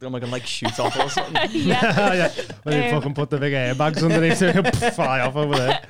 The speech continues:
Speaker 2: Oh, I'm gonna have to do
Speaker 1: <laughs>
Speaker 2: that.
Speaker 1: Fuck that.
Speaker 2: So it's a magic guest host feature seat,
Speaker 1: Ah,
Speaker 2: isn't it?
Speaker 1: yeah.
Speaker 3: That's
Speaker 2: Um,
Speaker 3: what, that's the plan with this seat now, innit?
Speaker 2: Yep.
Speaker 3: Bring in people, showcase some, some features and
Speaker 2: Tell
Speaker 3: shit
Speaker 2: us what
Speaker 3: like
Speaker 2: you're all
Speaker 3: that.
Speaker 2: about.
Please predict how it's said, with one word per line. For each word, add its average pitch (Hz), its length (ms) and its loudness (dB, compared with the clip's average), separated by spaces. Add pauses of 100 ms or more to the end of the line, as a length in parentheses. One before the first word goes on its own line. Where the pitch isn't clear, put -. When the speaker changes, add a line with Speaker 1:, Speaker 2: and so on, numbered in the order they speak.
(260)
Speaker 2:
Oh, 202 160 -4
I'm 185 80 -10
gonna 196 140 -10
have 233 140 -10
to 226 80 -16
do 185 180 -12
Speaker 1:
<laughs> - 20 -10
Speaker 2:
that. 185 320 -2
Speaker 1:
Fuck - 760 -2
that. - 460 -6
Speaker 2:
So 269 160 -10
it's - 300 -10
a 285 60 -12
magic 277 640 -14 (540)
guest 247 280 -16
host 220 340 -14
feature - 360 -18
seat, - 420 -18 (300)
Speaker 1:
Ah, 123 80 -14
Speaker 2:
isn't 294 160 -10
it? 370 100 -14 (120)
Speaker 1:
yeah. 120 160 -8 (280)
Speaker 3:
That's 202 280 -6
Speaker 2:
Um, 151 80 -2
Speaker 3:
what, 139 100 -4
that's 135 180 -8
the 143 80 -6
plan 127 240 -4
with 139 120 -6
this 147 140 -6
seat 147 240 -10
now, 123 180 -6
innit? 135 180 -4
Speaker 2:
Yep. 135 80 -10 (500)
Speaker 3:
Bring 135 240 -4
in 117 140 -8
people, 113 540 -8
showcase 117 600 -8
some, 113 340 -8 (240)
some 110 320 -14 (440)
features 143 460 -6
and 160 100 -8
Speaker 2:
Tell 330 100 -4
Speaker 3:
shit 302 40 -2
Speaker 2:
us - 80 -8
what - 40 -6
Speaker 3:
like 254 80 -6
Speaker 2:
you're 262 80 -2
all 247 60 0
Speaker 3:
that. 233 60 -4
Speaker 2:
about. 214 420 -6